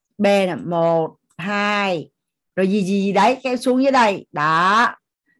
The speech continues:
Các bắt đầu em mới có là tôi có bao nhiêu A, bao nhiêu B, bao nhiêu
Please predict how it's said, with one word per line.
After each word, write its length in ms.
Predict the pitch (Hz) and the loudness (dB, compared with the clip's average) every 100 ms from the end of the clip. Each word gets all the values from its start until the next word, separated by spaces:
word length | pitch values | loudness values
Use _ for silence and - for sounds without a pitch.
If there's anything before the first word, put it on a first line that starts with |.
| _ | _
Các 100 | 233 | -4
bắt 120 | 240 247 | -2 2
đầu 180 | 226 | 2
em 300 | 160 208 214 | 2 0 0
mới 120 | 226 240 | -2 -2
có 300 | 240 196 262 | 0 2 2
là 480 | 220 185 196 247 254 _ _ _ | 0 0 0 -2 -4 _ _ _
tôi 160 | - 214 | -4 -2
có 160 | 226 233 | 0 2
bao 200 | 226 226 | 2 2
nhiêu 160 | 220 | 0
A, 380 | 175 220 220 220 | -2 -2 0 0
bao 140 | 208 | 0
nhiêu 160 | 214 220 | 0 -2
B, 100 | 202 | 0
bao 360 | 214 226 226 | 2 4 2
nhiêu 140 | 220 | -2